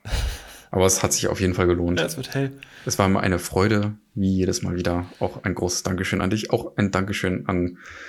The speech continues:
Speaker 2: die erste erfolgreiche Staffel.
Speaker 1: Danke an die Staffel. Ist auch gut.
Speaker 2: <laughs>
Speaker 1: Staffel, Dankeschön. Die ist,
Speaker 2: Ja.
Speaker 1: die ist heute gar nicht zu
Speaker 2: Nein,
Speaker 1: Wort gekommen,
Speaker 2: ich, ich, ich
Speaker 1: Staffel.
Speaker 2: meine an, an alle,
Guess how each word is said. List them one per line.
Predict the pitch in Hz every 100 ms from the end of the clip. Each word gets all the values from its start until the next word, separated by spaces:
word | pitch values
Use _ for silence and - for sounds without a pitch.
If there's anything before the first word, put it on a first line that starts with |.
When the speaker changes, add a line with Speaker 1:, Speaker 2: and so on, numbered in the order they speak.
| - - - -
Speaker 2:
die |
erste | 95 143
erfolgreiche | 127 165 - 117 104
Staffel. | 113 113 113 117 _ _ _ _ _ - -
Speaker 1:
Danke | 160 185
an | 170
die | 160
Staffel. | 180 160 135 131 - - - - - - - - _ _ - -
Ist | 160
auch | 165
gut. | 175 139 82 98 - -
Speaker 2:
<laughs> | - - - -
Speaker 1:
Staffel, | - 151 160 156 - - -
Dankeschön. | 120 131 131 170 185 - - - - - - - - _ _ -
Die |
ist, | 160 160
Speaker 2:
Ja. |
Speaker 1:
die | 160
ist |
heute | 180
gar | 160
nicht | 180
zu | 165
Speaker 2:
Nein, | 165
Speaker 1:
Wort | 190
gekommen, | - 123
Speaker 2:
ich, | 120
ich, | -
ich |
Speaker 1:
Staffel. | 110
Speaker 2:
meine | 104 107 110
an, | 101 92
an | 101 95
alle, | 101 98 98 95 -